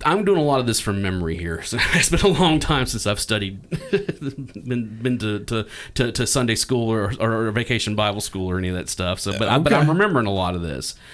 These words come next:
Speaker 1: So, and supposedly the Philistines were some kind of descendant from this also.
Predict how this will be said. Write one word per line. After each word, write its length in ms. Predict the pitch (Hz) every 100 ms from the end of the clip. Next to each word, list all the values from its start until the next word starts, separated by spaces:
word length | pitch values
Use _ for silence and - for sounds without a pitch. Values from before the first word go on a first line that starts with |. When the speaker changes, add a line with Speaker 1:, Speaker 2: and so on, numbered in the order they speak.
| - - - -
Speaker 1:
So, 540 | - 185 170 156 151 - _ -
and 140 | 135 131
supposedly 1040 | - 202 233 269 196 113 104 98 101 113 - - -
the 80 | 117
Philistines 840 | 160 196 180 - 120 107 104 101
were 280 | 107 127 117
some 280 | - 127 123
kind 240 | 123 107
of 100 | 101
descendant 520 | 95 - 139 127 -
from 180 | - 98
this 220 | 92 85
also. 500 | - 104 101 78 65